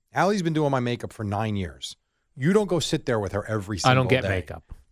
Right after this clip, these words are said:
Speaker 1: No. And I mean, it's, yes, you work by her. You don't really
Speaker 2: Yeah,
Speaker 1: work with
Speaker 2: she's a
Speaker 1: Allie.
Speaker 2: lovely person.
Speaker 1: She's
Speaker 2: I
Speaker 1: awesome.
Speaker 2: like them.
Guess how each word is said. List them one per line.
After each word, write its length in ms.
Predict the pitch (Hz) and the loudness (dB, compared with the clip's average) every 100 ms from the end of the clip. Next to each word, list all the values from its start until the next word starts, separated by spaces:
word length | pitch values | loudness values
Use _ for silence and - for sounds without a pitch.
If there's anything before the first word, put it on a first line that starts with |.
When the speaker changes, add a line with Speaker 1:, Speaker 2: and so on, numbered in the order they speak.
| - | -10
Speaker 1:
No. 500 | 190 226 123 80 - | -2 0 0 -4 -10
And 160 | 143 147 | -4 0
I 100 | 151 | 2
mean, 180 | 147 143 | 2 0
it's, 320 | 139 - - | 0 -4 -6
yes, 340 | 196 214 - 160 | -2 0 0 -4
you 80 | |
work 300 | 143 156 151 _ _ 135 _ | 0 0 -2 _ _ -20 _
by 300 | - 135 165 | -2 2 2
her. 380 | 170 147 185 202 | 0 0 2 2
You 100 | 208 | 0
don't 120 | 269 | 0
really 200 | 214 131 | 2 0
Speaker 2:
Yeah, 160 | 208 320 | 0 0
Speaker 1:
work 40 | - | 0
with 60 | |
Speaker 2:
she's 240 | - 240 208 | 0 0 2
a 40 | |
Speaker 1:
Allie. 160 | 202 196 | 2 4
Speaker 2:
lovely 280 | 247 226 214 | 4 6 6
person. 220 | 208 240 | 6 4
Speaker 1:
She's 100 | 208 | 6
Speaker 2:
I 120 | 220 285 | 6 6
Speaker 1:
awesome. 160 | - 185 | 6 6
Speaker 2:
like 240 | 208 202 | 6 2
them. 280 | 240 240 | 0 0